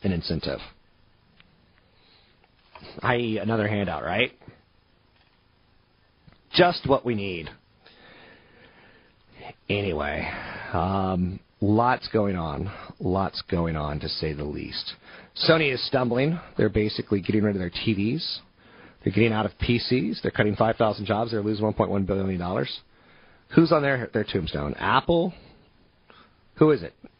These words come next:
Is it Samsung? Combination? When I was in high school,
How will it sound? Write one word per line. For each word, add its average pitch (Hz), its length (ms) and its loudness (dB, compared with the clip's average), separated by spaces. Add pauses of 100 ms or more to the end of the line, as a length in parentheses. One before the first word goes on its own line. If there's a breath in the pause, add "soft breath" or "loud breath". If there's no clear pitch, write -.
(160)
Is 110 180 2
it 107 160 0 (1400 loud breath)
Samsung? 175 440 2 (280)
Combination? 135 580 2 (2500 loud breath)
When 143 220 2
I 180 260 2
was 202 140 4
in 226 60 2
high 147 160 0
school, 107 480 0